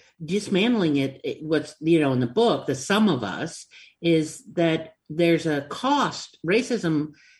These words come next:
has a cost for every person, you know, which we've kind of,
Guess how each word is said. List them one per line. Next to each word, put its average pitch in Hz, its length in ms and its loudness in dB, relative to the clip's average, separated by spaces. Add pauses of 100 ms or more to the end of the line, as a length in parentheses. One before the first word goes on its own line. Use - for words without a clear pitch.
(100)
has 165 160 -4
a 165 60 -2
cost 180 460 -4
for - 220 -10
every 202 320 2
person, 170 560 -6 (380)
you 139 100 -2
know, 127 100 2
which 127 200 -2
we've 131 220 -4
kind 143 200 -4
of, 139 60 -4